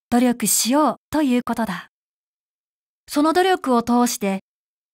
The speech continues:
やがて困難が困難ではなく、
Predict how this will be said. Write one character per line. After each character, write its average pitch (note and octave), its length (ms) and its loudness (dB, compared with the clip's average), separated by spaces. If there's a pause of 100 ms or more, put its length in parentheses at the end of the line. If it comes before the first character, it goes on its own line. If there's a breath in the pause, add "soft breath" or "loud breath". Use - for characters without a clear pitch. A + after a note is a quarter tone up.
や G#3+ 180 0
が B3 140 2
て B3+ 160 -2
困 C4+ 320 2
難 A3 220 4
が F#3+ 160 0
困 E4 260 0
難 B3+ 180 4
で G#3 120 2
は F#3 100 0
な F#3+ 120 0
く、 F#3+ 260 -8